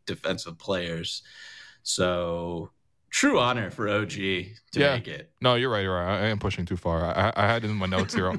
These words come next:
Speaker 1: <laughs>
Speaker 2: on a recent five-game road trip. Uh, he guarded Beal, Jokic, Kawhi, and A D. There's just very few players on,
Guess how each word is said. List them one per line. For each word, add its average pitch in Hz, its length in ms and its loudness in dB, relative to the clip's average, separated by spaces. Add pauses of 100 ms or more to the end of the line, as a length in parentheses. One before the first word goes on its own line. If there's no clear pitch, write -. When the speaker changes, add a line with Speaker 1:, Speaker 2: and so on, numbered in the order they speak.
Speaker 1:
<laughs> - 160 -12
Speaker 2:
on 117 100 4
a 117 60 4
recent 123 320 0
five-game 107 400 2
road 104 160 0
trip. 90 260 -4
Uh, 87 200 2
he 90 120 -2
guarded 92 400 0
Beal, 95 300 0
Jokic, 90 420 -4
Kawhi, 92 360 2
and 87 80 -2
A 87 120 -2
D. 85 320 -4 (460)
There's 95 80 -6
just 104 160 -2
very 127 180 4
few 117 140 0
players 92 320 0 (100)
on, 95 140 0